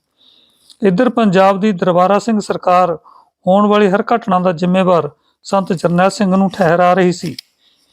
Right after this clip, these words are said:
ਮਈ ਉੱਨੀ ਸੌ ਬਿਆਸੀ ਵਿੱਚ ਸੰਤ ਜਰਨੈਲ ਸਿੰਘ ਸੰਗਤਾਂ ਦੇ ਸੱਦੇ ਤੇ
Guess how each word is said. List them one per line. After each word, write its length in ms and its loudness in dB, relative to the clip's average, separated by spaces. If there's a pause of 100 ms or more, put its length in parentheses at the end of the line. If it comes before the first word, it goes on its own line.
(280)
ਮਈ 260 2
ਉੱਨੀ 240 2
ਸੌ 160 -2
ਬਿਆਸੀ 400 0
ਵਿੱਚ 280 -4 (380)
ਸੰਤ 300 -2
ਜਰਨੈਲ 440 0
ਸਿੰਘ 380 -2
ਸੰਗਤਾਂ 540 -2
ਦੇ 60 0
ਸੱਦੇ 320 0
ਤੇ 260 0